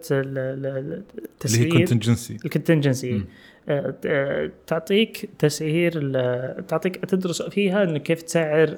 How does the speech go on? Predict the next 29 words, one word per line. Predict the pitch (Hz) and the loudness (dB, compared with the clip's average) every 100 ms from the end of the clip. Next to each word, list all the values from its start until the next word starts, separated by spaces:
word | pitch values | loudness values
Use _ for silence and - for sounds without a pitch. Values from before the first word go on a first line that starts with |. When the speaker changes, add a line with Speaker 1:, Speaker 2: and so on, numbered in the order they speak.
| - | -6
Speaker 1:
آه، | 123 120 123 135 135 - - - - | -8 -8 -8 -10 -12 -12 -14 -14 -10
تأمين | - 147 156 151 143 | -4 -2 0 2 2
الحياة. | 127 127 - 135 127 - - _ _ _ _ _ _ - | 0 -4 -6 -6 -6 -8 -20 _ _ _ _ _ _ -12
آه، | 143 151 147 | -2 2 2
طبعًا | 127 123 | 2 0
تأمين | 143 139 | 2 0
الحياة | 120 147 | 2 2
مو | 143 151 | 4 4
موجود | 147 143 139 | 2 0 2
عندنا | 135 | 2
في | 123 | 2
السعودية | - 135 131 | -2 0 0
حتى | 120 135 | 0 0
الآن. | 135 135 202 - - _ _ - | 2 2 0 -4 -16 _ _ 0
Speaker 2:
المادة | - 135 127 | 4 6 6
Speaker 1:
لكن | 143 | 6
Speaker 2:
هذه | 120 | 6
بس | 113 135 | 2 0
عن | 110 101 | -2 -2
تأمين | 113 104 | -2 -2
الحياة. | - 92 90 - - _ _ _ _ - - 269 220 208 | -4 -8 -10 -16 -20 _ _ _ _ -6 -2 0 -2 2
Speaker 1:
هي | 311 311 208 | 2 2 2
أساس | - 285 226 180 | 4 4 6 2
الاكتوارية. | 147 165 165 135 117 - - _ _ | 2 6 6 6 2 -10 -18 _ _
آه، | 180 | -2
basically | 175 185 196 226 202 | 2 4 4 4 4
شفت | 190 - | 4 -2
البريزنت | 190 190 202 190 | 0 4 6 8
فاليو؟ | 196 196 220 | 10 8 8